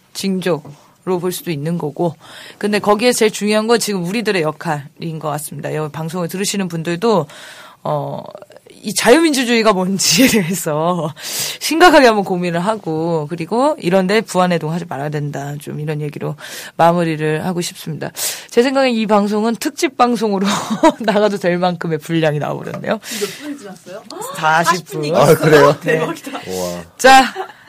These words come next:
Speaker 1: 어, 이어지는 오프닝을 시작해볼게요. <laughs> 네, 후기를 읽어드리고 <clears throat> 사연을 읽겠습니다.
Speaker 2: 네, 면잡님.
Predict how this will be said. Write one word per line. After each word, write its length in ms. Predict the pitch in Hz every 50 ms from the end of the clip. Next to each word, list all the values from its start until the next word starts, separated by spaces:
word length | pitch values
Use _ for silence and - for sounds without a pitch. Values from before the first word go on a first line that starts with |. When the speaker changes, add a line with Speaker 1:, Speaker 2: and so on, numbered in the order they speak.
| 330
Speaker 1:
어, 220 | 330 269 277 285 277
이어지는 440 | 277 294 349 392 - 359 330 294 262
오프닝을 380 | 269 254 - 349 339 320 311 302
시작해볼게요. 600 | - - 302 320 330 320 285 254 233 - 247 254 285
<laughs> 840 | 311 285 240 - - - - 320 - - 453 - 233 247 - - - - 381 392 381 - 330 330 349 - - - - 285 277 - - 415 427 392 - - - 311 233 -
네, 200 | 202 208 208 208
후기를 460 | 226 262 339 349 294 349 320 302 277 240
읽어드리고 920 | 233 220 247 240 - 214 196 220 220 170 185 180 185 214 262 311 359 330 - - 320 311 294 254 214
<clears throat> 180 | 175 151 165 -
사연을 680 | - - - 226 220 208 190 175 170 170 190 233 277 294 - - - _ _ _ _ _ _ _ _ _ _ - - -
읽겠습니다. 480 | 196 202 208 226 214 - 226 202 202 - - - _ _ _ _ _ _ - - - - - - - -
Speaker 2:
네, 100 | 202 180
면잡님. 760 | 196 214 240 262 269 269 311 311 294 247 196 156 143 147